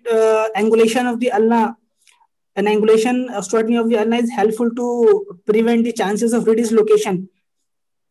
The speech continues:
But even in those cases, there has been incidence of redislocation even after performing angulation osteotomy of the ulna to minimize the chances of redislocation.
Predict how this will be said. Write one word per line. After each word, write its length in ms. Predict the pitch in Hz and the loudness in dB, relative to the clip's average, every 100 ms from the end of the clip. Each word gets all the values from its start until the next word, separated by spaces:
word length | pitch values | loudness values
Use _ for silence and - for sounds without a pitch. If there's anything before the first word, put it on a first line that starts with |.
| _ _ _ _ _ _ _ _ _ _ _ _ _ _ | _ _ _ _ _ _ _ _ _ _ _ _ _ _
But 160 | 208 220 | -4 -2
even 240 | 233 254 | 0 0
in 100 | 254 | 2
those 220 | 220 240 | 2 2
cases, 480 | 240 247 247 254 220 - | 0 -2 0 -2 -4 -2
there 200 | 208 220 | 0 2
has 200 | 220 220 | 2 0
been 120 | 247 | 0
incidence 460 | 240 226 226 240 233 | 0 2 2 0 0
of 140 | 240 | -2
redislocation 720 | 220 453 - 440 440 427 254 | -2 -2 0 2 2 0 -2
even 200 | 233 226 | 0 0
after 220 | 226 226 226 | 0 -2 -4
performing 520 | 208 196 214 233 233 | -4 -2 0 2 0
angulation 460 | 190 202 208 208 226 | -2 2 2 2 -2
osteotomy 420 | 226 214 208 226 | -2 -2 0 0
of 100 | 202 | 0
the 120 | 196 | 0
ulna 260 | 190 220 233 | -2 -2 -2
to 80 | 226 | -2
minimize 460 | 202 196 196 220 | -2 0 0 0
the 100 | 226 | -2
chances 300 | 226 220 403 | -4 -6 -4
of 140 | 226 196 | -2 0
redislocation. 680 | 220 226 427 440 220 233 | -2 -2 0 2 0 -2